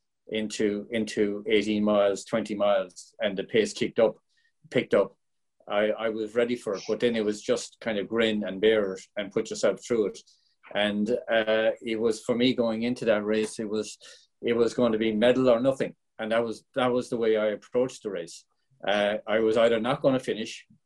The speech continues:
or I was gonna get a medal. That was simple as that. And I was willing to put myself on the line. But I, I had the, I had the confidence and I had the training done. I was ready for the heat, and I was ready for the heat of battle. Psychologically, I was ready for it as well.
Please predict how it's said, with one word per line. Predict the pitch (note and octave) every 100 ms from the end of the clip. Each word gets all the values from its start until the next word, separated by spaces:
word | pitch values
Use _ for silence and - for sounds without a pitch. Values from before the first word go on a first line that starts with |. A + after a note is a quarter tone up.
| _ G2+
or | A2
I |
was | G#2 G#2
gonna | A2 G#2
get | G#2+
a | G#2
medal. | G2 F2+ - -
That | - A2
was | G#2+ -
simple | - - C#3 C3 A2
as | G2+
that. | F#2+ E2+ - -
And | G2+ -
I | G#2+
was | G#2+ G#2+
willing | A#2 A2
to | A2
put | A2+
myself | G2+ G2 G#2+ G#2
on | G2+
the | G#2
line. | A#2 A2 G2+ - - - _ -
But | C3+ - _ _ _ -
I, | A#2 - -
I | A#2+
had | B2+ C#3 A#2+
the, | B2 - _ -
I | B2
had | A#2 C3
the | B2+
confidence | B2+ A#2+ A#2+ G#2 G2+
and | G#2
I | G2
had | G2+ C3 A2
the | G#2+
training | B2 A2+ A#2 G#2+
done. | G2 F#2 -
I | G#2+
was | G#2
ready | B2 B2
for | B2 A#2
the | G#2+
heat, | A2 G#2 G#2 - _ _ _ -
and | A2+
I | A#2
was | A2
ready | A#2+ A#2+
for | B2+
the | A2
heat | A#2 A#2
of |
battle. | A#2+ A#2+ - - _ -
Psychologically, | - A#2+ B2+ A#2+ A2 A2 A2
I | G#2
was | G#2
ready | G#2+ G#2+
for | G#2 G#2+ G2+
it |
as | G2
well. | G2+ G2+ E2+